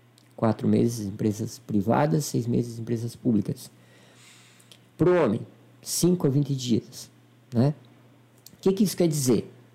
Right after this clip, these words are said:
Né? O papel do cuidado de uma criança, né,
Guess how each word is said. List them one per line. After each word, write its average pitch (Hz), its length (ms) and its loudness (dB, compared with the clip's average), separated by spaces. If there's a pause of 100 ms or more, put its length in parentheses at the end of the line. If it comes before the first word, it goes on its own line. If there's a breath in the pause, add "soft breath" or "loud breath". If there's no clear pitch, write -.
(560)
Né? 104 200 0 (540)
O - 80 -4
papel 175 280 2
do 175 80 0
cuidado 135 600 2
de 107 80 -2
uma 110 140 -2
criança, 120 520 0 (600)
né, 110 240 -2